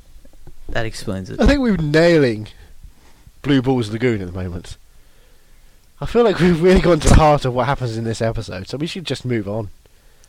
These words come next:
Speaker 1: Oh, yeah, all right.
Speaker 2: <laughs> So we're going up to Good Morning Saigon.
Speaker 1: Ah, yes, my favorite Robin Williams parody up.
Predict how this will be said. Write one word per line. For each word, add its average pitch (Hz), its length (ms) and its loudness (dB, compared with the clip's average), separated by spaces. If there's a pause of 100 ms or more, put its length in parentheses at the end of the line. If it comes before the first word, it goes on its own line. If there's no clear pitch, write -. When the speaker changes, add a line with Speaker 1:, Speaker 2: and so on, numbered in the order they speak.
(1160)
Speaker 1:
Oh, - 100 -2 (100)
yeah, - 300 8
all - 80 8
right. - 220 2 (1400)
Speaker 2:
<laughs> - 300 10 (120)
So 196 240 2
we're 196 80 4
going 202 220 6
up 170 120 6
to 175 100 -4
Good 185 200 -2
Morning 170 240 4
Saigon. 113 500 -2 (1900)
Speaker 1:
Ah, 131 260 -2
yes, 101 420 -6
my 104 100 -6
favorite 120 840 -2
Robin 113 380 -4
Williams 107 380 -6
parody 98 440 -6
up. 95 220 -10